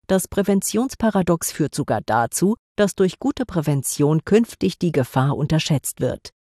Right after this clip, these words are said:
Es ist ja fast nichts passiert, aber gute Prävention spart Kosten.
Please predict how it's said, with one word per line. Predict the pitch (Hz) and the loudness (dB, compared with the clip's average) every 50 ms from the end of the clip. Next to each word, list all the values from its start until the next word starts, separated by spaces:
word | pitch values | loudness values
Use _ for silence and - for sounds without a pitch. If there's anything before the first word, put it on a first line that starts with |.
| _ _ - | _ _ 0
Es | 196 - - | 0 2 2
ist | - 151 - - | 0 -2 0 2
ja | 151 139 131 | 2 2 2
fast | - - - - 185 165 - - - | 0 -2 -2 -2 0 0 -2 -6 -4
nichts | 143 151 143 - - - | -2 -2 -2 -2 -4 -4
passiert, | - - 156 143 - - 247 247 170 - - - - _ _ _ _ _ _ _ - | -2 0 0 0 0 0 2 2 0 0 -4 -12 -18 _ _ _ _ _ _ _ 0
aber | - 147 143 | 2 2 2
gute | 139 - - 240 - 254 - | 0 -2 -4 -4 -4 -6 -6
Prävention | - - 208 202 208 202 190 - - 151 147 151 156 - | -4 -2 0 2 2 2 0 0 0 0 2 2 0 0
spart | - - - 139 139 - - - | -2 -2 0 0 0 -2 -4 -6
Kosten. | - - 147 139 - - - 139 131 - | -2 0 0 0 0 -4 -4 -6 -6 -6